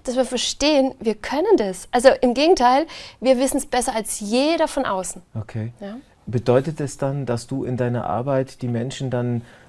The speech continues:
Speaker 2: zu so einer Art Eigenverantwortung anleiten möchtest, oder? Ist
Speaker 1: Ja.
Speaker 2: es, ist es quasi nicht, äh, die Heilung primär für dich, sondern dass du den Menschen ihr, ihre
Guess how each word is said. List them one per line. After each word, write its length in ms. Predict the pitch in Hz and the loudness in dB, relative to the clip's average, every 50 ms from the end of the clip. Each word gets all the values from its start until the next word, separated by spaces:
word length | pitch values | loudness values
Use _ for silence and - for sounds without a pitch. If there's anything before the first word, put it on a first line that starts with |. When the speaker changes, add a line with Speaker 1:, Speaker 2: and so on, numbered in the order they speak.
| _ _ | _ _
Speaker 2:
zu 120 | - - 123 | -10 -6 -4
so 120 | 113 123 123 | -2 -2 0
einer 180 | 120 120 73 | 0 0 0
Art 200 | 82 110 107 - - | -2 -2 -4 -4 -2
Eigenverantwortung 920 | - 110 143 170 170 - - 143 - 101 123 117 120 113 104 117 107 - | -2 0 0 0 0 0 0 0 0 0 -2 -2 -2 -4 -4 -4 -4 -2
anleiten 500 | 101 110 107 107 101 104 101 - 110 104 | -2 -2 -2 -2 -2 -2 -4 -4 -6 -6
möchtest, 440 | 104 101 - - - 107 - - | -8 -8 -12 -14 -16 -16 -14 -12
oder? 260 | - 110 127 135 127 - | -8 -4 -4 -4 -4 -4
Ist 140 | 120 117 117 | -6 -6 -6
Speaker 1:
Ja. 60 | 113 | -6
Speaker 2:
es, 140 | 131 120 - - | -6 -6 -6 -6
ist 180 | 127 117 - 131 | -6 -4 -2 -4
es 120 | 117 - | -4 0
quasi 280 | - 123 123 117 127 123 | 0 0 0 0 0 -2
nicht, 240 | 127 143 - - - - - - - - - | -2 -2 -4 -8 -14 -20 -20 -20 -20 -14 -8
äh, 140 | - 120 117 | -6 -4 -4
die 220 | 117 - 107 107 | -4 -6 -8 -6
Heilung 560 | 104 113 113 123 151 170 170 175 170 170 147 - - - | -2 2 4 6 8 8 6 6 4 2 0 -4 -10 -8
primär 320 | - 160 165 170 160 156 | -4 0 2 4 2 2
für 140 | 151 - 143 | 2 0 -2
dich, 240 | 131 151 165 165 - | -2 -2 -2 -4 -2
sondern 380 | - 143 135 135 135 135 131 123 - - - _ _ - | -2 -2 0 0 0 0 -2 -4 -6 -12 -20 _ _ -4
dass 240 | - 120 117 - - | -2 -2 -2 -2 -4
du 120 | 135 127 | -4 -2
den 200 | 117 127 123 123 | 0 0 2 2
Menschen 600 | 120 120 127 143 - - - 139 135 131 123 117 123 - - - _ _ _ - - | 2 2 0 0 -2 -4 -2 0 0 0 0 -2 -4 -10 -20 -20 _ _ _ -16 -8
ihr, 460 | - 123 123 123 120 123 123 - - | -2 0 2 4 4 4 4 2 0
ihre 420 | 95 120 120 120 113 120 117 110 | -2 -2 0 0 2 2 0 0